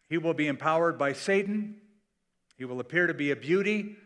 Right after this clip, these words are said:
but really he will be a beast. He will mesmerize the world by a fake resurrection. He will be a powerful speaker.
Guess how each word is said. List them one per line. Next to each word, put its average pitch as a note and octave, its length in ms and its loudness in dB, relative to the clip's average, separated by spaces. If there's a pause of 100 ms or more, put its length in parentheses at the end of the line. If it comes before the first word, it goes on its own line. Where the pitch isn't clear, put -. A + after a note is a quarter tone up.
(760)
but A#2+ 200 -6
really D#3 280 0
he A#2+ 480 -8
will A#2+ 120 -8
be A#2+ 140 -4
a A2 60 -2
beast. C#3 540 -6 (640)
He C#3 100 -8
will A#2+ 160 -6
mesmerize D#3 1040 0
the D3 100 -4
world C#3+ 400 0
by B2+ 160 0
a A#2+ 80 -2
fake D#3 460 -4
resurrection. C#3+ 880 -4 (460)
He C3 60 -14
will A2+ 120 -10
be A#2+ 160 -4
a A2 60 -2
powerful C#3+ 640 -4
speaker. D#3+ 540 -4